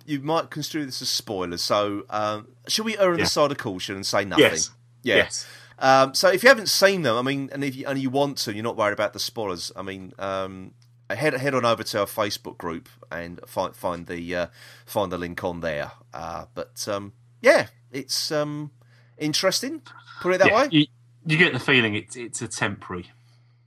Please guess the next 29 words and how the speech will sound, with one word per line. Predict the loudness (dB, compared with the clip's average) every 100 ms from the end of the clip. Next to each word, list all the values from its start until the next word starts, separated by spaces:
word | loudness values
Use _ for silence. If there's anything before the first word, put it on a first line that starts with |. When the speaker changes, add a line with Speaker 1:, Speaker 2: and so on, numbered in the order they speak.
| _ -8
Speaker 1:
Yes, | 0 2 2 0
it | -2
is. | -4 -4 -4 -6 -4
Speaker 2:
In | -2
the | 2
same | 4 4 4 4
way | 2 2
as | -2
Tennant, | -6 -4 -2 -2 -6 -10
if | -10 -6
you'd | -4
have | -4
looked | -6 -8
at | -6
Tennant's | -2 -2 -4 -4
first | 0 0 2 -2 -4 -12 _ -20 -20 -20 0
filming | 4 4 4 0
stuff, | 2 0 0
would | 0
have |
been | 0 2
him | 2
in | 2 0
pyjamas | 0 4 6 6 4
and | 0 0
a | -2 -8 -18 -20 _ _
dressing | 0 0 0
gown. | -2 -2 -4 _ _ _ _ -18
Speaker 1:
Yeah, | -4 -2